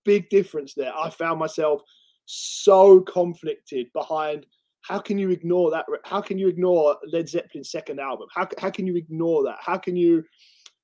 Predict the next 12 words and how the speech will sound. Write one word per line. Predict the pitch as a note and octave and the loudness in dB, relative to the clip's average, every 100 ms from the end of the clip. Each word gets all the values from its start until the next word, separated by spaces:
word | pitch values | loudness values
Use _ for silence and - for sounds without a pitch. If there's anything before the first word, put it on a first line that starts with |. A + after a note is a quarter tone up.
| _ | _
how | F#3 | -8
can | F#3 | -4
you | F3+ | 0
ignore | F3+ F3+ F#3+ F#3+ | 0 4 6 6
the | E3 | 4
Rolling | D#3 D#3 D3+ | 2 0 0
Stones, | C#3+ E3 D3+ B2 | -6 0 0 -2
for | A#2+ C3 | -8 -10
example, | A#2 B2+ A#2 A#2 A#2+ | -10 -10 -14 -12 -6
or | D3 C#3+ C#3+ C#3 C3 | -2 0 0 -2 -6
Sergeant | - E3 D#3 D3+ D3 - | -8 -6 -4 -4 -8 -10
Pepper's, | D#3 - D3 C#3 - | -10 -6 -6 -6 -8